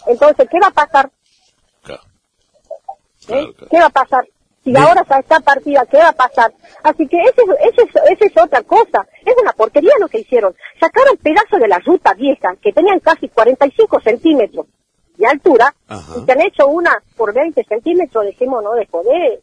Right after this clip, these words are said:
Speaker 2: Ah,
Speaker 1: ¿Ah?
Speaker 2: claro.
Speaker 1: Se ha pagado tanto, se ha invertido tanto para hacer esta porquería.
Speaker 2: Claro.
Speaker 1: ¿Ah? Llena de parches,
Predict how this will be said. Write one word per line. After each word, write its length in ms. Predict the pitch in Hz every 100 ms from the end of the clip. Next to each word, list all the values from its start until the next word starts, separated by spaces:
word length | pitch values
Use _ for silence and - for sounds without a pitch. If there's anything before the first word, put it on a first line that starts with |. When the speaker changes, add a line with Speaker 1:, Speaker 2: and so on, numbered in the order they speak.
| _ -
Speaker 2:
Ah, 240 | - 87 - -
Speaker 1:
¿Ah? 80 | 208
Speaker 2:
claro. 200 | 73 - -
Speaker 1:
Se 60 |
ha 60 | 381
pagado 420 | - 320 359 392 -
tanto, 320 | 302 349 240
se 80 | -
ha 40 | 440
invertido 460 | 330 320 415 440
tanto 320 | - 381 392 -
para 200 | 190 -
hacer 260 | - 320
esta 260 | 320 - 202 - _ _ _ _ _ _
porquería. 480 | - - 220 285 381 494 _ _
Speaker 2:
Claro. 200 | 69 - _ _ _ _ _
Speaker 1:
¿Ah? 200 | 185 - - _ _ _ _ _
Llena 320 | 214 220 339 269
de 100 | 208
parches, 440 | - - 320 381